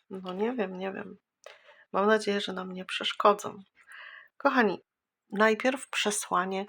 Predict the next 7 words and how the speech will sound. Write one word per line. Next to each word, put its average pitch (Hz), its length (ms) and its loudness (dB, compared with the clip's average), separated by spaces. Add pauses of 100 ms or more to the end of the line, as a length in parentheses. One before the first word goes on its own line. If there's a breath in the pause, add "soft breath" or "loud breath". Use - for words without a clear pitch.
(160)
tej 202 380 -4 (160)
karty, 196 720 -4
czyli 196 280 -6
tej 196 220 -4
wyroczni. 190 880 -4 (760 loud breath)
Zdrowe 208 640 4
ego - 580 -4